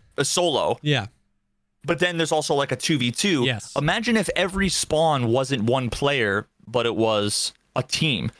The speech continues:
Speaker 1: So imagine if on customs, rather than have ten solos, there could be ten five-man or
Speaker 2: <laughs> Oh
Speaker 1: four-man
Speaker 2: my
Speaker 1: squads.
Speaker 2: God, bro.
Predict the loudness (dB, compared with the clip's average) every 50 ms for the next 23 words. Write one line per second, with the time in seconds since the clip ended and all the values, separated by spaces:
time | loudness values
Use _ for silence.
0 | _ _ -4 0 0 2 2 2 0 0 0 0 0 0 0 0 0 0 0 0
1 | 0 0 0 0 -2 -2 -2 -2 -2 -2 -2 -2 -2 0 0 0 0 0 0 0
2 | 0 0 0 0 0 0 -2 -2 -2 -2 0 0 0 0 0 2 2 2 2 2
3 | 2 0 0 0 0 0 0 -2 -2 -2 -2 0 0 0 -2 -2 -2 -2 -2 -2
4 | -2 -2 0 0 0 2 2 2 2 2 0 -4 _ _ _ _ -4 -2 0 4
5 | 6 6 6 8 8 8 6 6 6 4 4 2 2 2 4 4 6 6 4 4
6 | 2 2 0 0 0 -2 -2 -2